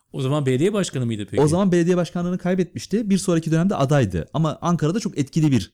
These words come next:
Speaker 2: siyasetçiydi hala Murat Karayalçın. Ve onun sağladığı bir kartvizitle hakikaten ben lise hayatımı bitirdim.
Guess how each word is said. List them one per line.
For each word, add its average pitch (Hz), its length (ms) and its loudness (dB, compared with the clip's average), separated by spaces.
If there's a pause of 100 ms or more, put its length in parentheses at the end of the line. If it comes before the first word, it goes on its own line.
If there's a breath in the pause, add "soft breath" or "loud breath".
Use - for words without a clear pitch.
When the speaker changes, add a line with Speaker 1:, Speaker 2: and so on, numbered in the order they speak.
(100)
Speaker 2:
siyasetçiydi 87 600 -6
hala 80 200 -2
Murat 78 220 -6
Karayalçın. 76 540 -6 (420 soft breath)
Ve 127 100 0
onun 170 220 2
sağladığı 156 500 0
bir 135 80 -4
kartvizitle 180 680 -6
hakikaten 160 520 -2
ben 156 120 2
lise 151 180 0
hayatımı 80 360 -4
bitirdim. 69 300 -12